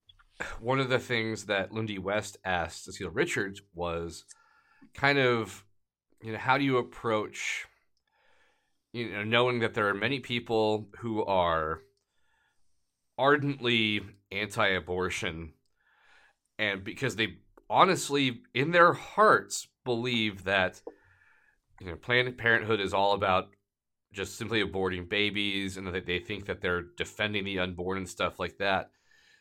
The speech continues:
You know, how do you, do you worry about not reaching out to them? Do you worry about, you know, people misunderstanding you? And I, her response, which, again, this is gonna be verbatim, was basically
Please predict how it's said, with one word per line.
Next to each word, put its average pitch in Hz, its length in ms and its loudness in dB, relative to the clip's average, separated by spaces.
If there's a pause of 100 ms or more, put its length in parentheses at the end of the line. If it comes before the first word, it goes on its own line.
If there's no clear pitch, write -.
(160)
You 107 80 -4
know, 98 40 -4
how 107 200 4
do 110 80 0
you, 107 560 -2 (500)
do 101 140 -4
you 101 80 0
worry 104 160 4
about 95 240 0
not 98 200 2
reaching 90 360 -4
out 113 220 4
to 113 80 -12
them? 107 340 0
Do 98 100 -4
you 90 140 -2
worry 87 400 -2
about, 80 460 -6 (920)
you 110 100 -10
know, 92 60 -8
people 98 560 -2 (880)
misunderstanding 113 880 -2
you? 95 140 0
And 95 80 -2
I, 135 160 2 (220)
her 185 140 0
response, 131 580 2
which, 98 280 -6 (280)
again, 110 240 0
this 101 160 -8
is 90 80 -8
gonna 104 220 -12
be 98 100 -6
verbatim, 90 600 0 (840)
was 107 300 2
basically 110 800 -2